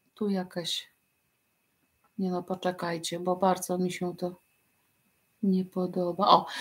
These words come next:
troszkę spóźniona jestem, ale przywieźliśmy z synem i synową dwa i pół metra drzewa. Ledwo żyję. Pozdrawiam wszystkich pieculaczków serdecznie z Kaszub. Aguniu to Maciej Sztur. Cześć, Ola, cześć,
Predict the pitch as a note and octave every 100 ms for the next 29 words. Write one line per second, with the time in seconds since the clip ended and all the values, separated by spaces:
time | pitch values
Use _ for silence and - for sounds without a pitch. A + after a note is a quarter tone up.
0 | - - F#4 - C4+ C4 - G#3+ B3 B3
1 | A3 A#3+ A#3+ B3 A#3 G3 G#3+ G#3+ G3+ G#3
2 | G3 A3 A3+ G#3+ G3+ - G#3 G#3+ G3+ F3
3 | - F#3+ G3+ G3 F#3 F#3 F3+ G3 G#3+ G3
4 | - - G3 F#3+ F3+ F#3 F3+ F#3 F#3+ A3+
5 | F#3+ D3 C3+ - - - - - - A3
6 | A3 G3+ G3 F#3+ F#3 F3+ G#3 G3 G#3 A3
7 | G3+ G3+ G#3 G3+ F#3+ G3+ G3 F3+ G#3+ -
8 | G#3+ - F#3 F#3 G3+ - F#3+ - G3 G#3
9 | G3+ D#3+ - - - - - E3+ F#3 G#3
10 | A3+ G#3+ G3 F#3 F3+ F3+ F3+ F3 - D#3+
11 | D3+ - - - - C#4 D#4 E4 D4+ D4
12 | B3+ B3 A#3+ A#3+ C#4 C#4